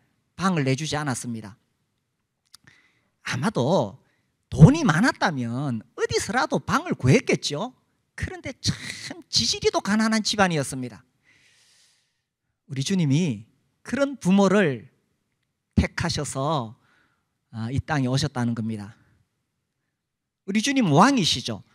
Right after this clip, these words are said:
우리가 오늘 누가복음을 읽었는데, 어, 이 누가복음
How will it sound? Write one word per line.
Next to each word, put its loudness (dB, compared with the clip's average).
우리가 2
오늘 4
누가복음을 2
읽었는데, -4
어, -8
이 -10
누가복음 -2